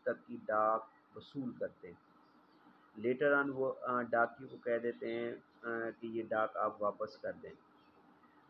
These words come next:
मैं, अ, मैं आपको अपना ज़ाती एक तजुर्बा बताता जाऊँ। एक दफ़ा मैंने, अ,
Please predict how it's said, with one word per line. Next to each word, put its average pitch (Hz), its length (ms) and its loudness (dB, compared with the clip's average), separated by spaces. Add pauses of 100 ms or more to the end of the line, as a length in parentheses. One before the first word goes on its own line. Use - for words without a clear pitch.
मैं, 127 280 0 (280)
अ, 120 100 0
मैं 127 180 0
आपको 135 280 0
अपना 135 220 -4
ज़ाती 123 360 2
एक 143 120 -10
तजुर्बा 131 360 0
बताता 123 440 2
जाऊँ। 123 200 0
एक 123 140 -4
दफ़ा 127 240 -2
मैंने, 120 420 0 (1300)
अ, 117 460 4